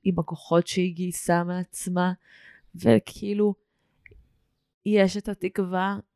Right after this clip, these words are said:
אבל גם אין, אבל גם יש.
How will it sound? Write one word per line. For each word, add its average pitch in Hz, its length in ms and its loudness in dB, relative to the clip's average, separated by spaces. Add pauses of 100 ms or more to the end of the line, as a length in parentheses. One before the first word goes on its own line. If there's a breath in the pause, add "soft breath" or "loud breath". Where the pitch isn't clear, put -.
(120)
אבל 180 360 0
גם 185 180 -4 (200)
אין, 196 460 -2 (260)
אבל 190 300 0
גם 104 240 -2
יש. - 640 -4